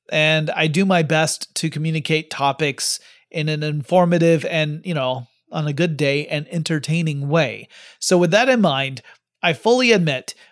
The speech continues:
that this is a subject that is outside of my narrow expertise.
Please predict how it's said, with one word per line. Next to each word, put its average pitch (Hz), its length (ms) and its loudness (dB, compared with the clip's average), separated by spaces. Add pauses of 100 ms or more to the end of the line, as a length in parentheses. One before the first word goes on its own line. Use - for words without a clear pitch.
(120)
that 156 180 -2
this 247 180 2
is 269 120 -2
a 269 100 2
subject 185 500 2
that 170 180 2
is 160 260 0
outside 160 720 0 (100)
of 151 260 -2
my 147 380 -2 (140)
narrow 156 560 2
expertise. - 880 -6